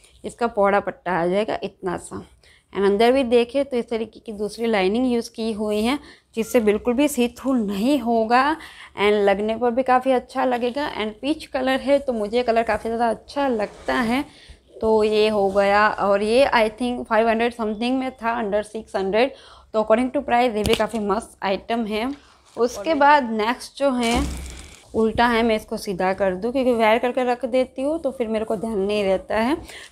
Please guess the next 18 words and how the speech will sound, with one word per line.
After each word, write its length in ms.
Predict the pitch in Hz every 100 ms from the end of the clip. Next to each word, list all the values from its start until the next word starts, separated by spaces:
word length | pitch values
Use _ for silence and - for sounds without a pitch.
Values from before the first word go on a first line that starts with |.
| _
तो 120 | 247
ये, 360 | 220 214 254 285
अ, 420 | - 202 196 202 202 - - -
टॉप 320 | 240 349 403 -
है 260 | 247 254
जो 300 | 240 202 190 190 262
कि 80 |
मैंने 320 | 277 247 247 247
लिया 440 | 226 208 202 208
था 420 | - 220 - - -
Amazon 440 | 175 180 - - -
से, 240 | - -
यस। 140 | - - - - _ -
तो 80 | 214
ये 120 | 220
प्रिंटेड 640 | 220 208 208 202 277 285 - _
टॉप 440 | 214 220 262 - _ _ _
है, 260 | 202 214